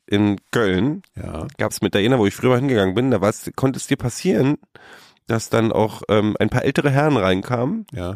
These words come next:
Speaker 1: denen sofort ein Tisch freigeräumt wurde
Speaker 2: Ja, aha.
Speaker 1: und wo dann einer von denen nachher mit nach hinten gegangen ist und dann mit einem Briefumschlag wiederkam.
Speaker 2: Ja. Ah, ja, das ist,
Speaker 1: Die italienische Mafia ist da noch ganz gut am Start, ne?
Speaker 2: Ja,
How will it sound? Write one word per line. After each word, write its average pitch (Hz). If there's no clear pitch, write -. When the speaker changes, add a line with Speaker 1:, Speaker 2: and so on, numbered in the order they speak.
Speaker 1:
denen 117
sofort 131
ein 135
Tisch -
freigeräumt 92
wurde 95
Speaker 2:
Ja, 107
aha. 123
Speaker 1:
und 110
wo 113
dann 110
einer 117
von 120
denen 117
nachher 117
mit 110
nach 107
hinten 143
gegangen 151
ist 147
und 127
dann 123
mit 120
einem 117
Briefumschlag 127
wiederkam. 120
Speaker 2:
Ja. 104
Ah, 101
ja, 95
das 92
ist, -
Speaker 1:
Die -
italienische 127
Mafia 147
ist -
da 139
noch 139
ganz 139
gut -
am 135
Start, -
ne? 104
Speaker 2:
Ja, 104